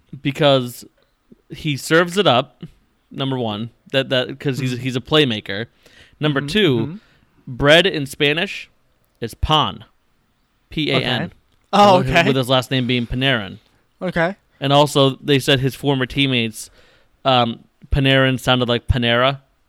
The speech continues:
Speaker 1: and Panera
Speaker 2: Oh.
Speaker 1: is known for their
Speaker 2: <laughs>
Speaker 1: bread.
Speaker 2: Panera bread,
Speaker 1: So they
Speaker 2: okay.
Speaker 1: called him the bread man. <laughs>
Speaker 2: That's, that's actually pretty awesome.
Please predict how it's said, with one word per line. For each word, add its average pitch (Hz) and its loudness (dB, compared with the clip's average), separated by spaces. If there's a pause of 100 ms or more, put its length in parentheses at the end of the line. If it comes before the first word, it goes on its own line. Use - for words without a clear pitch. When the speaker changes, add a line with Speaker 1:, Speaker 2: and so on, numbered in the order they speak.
(280)
Speaker 1:
and 120 -8
Panera 262 6
Speaker 2:
Oh. 302 10
Speaker 1:
is 233 4
known 135 2
for - 4
their 208 4
Speaker 2:
<laughs> 131 -4
Speaker 1:
bread. 143 4
Speaker 2:
Panera 185 0
bread, 190 4
Speaker 1:
So 165 2
they 143 4
Speaker 2:
okay. - 2
Speaker 1:
called 147 4
him 143 0
the 135 2
bread 135 2
man. 117 0 (300)
<laughs> - -20
Speaker 2:
That's, 131 -8 (380)
that's 147 -2
actually 131 -6
pretty 131 -10
awesome. 131 -10